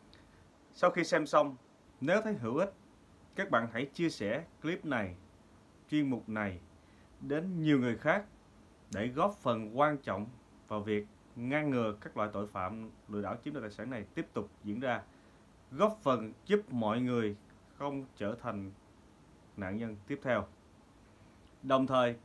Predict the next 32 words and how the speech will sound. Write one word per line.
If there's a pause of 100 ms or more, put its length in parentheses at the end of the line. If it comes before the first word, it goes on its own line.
(120)
các
bạn (520)
hãy (120)
đăng
ký
kênh
của
Thuận. (920)
Đây
là
một (120)
động
lực
to
lớn
để
Thuận (160)
có
thể
sản
xuất (180)
tiếp (880)
nhiều
clip
có
ý
nghĩa
hơn
nữa. (400)
Xin
cảm
ơn.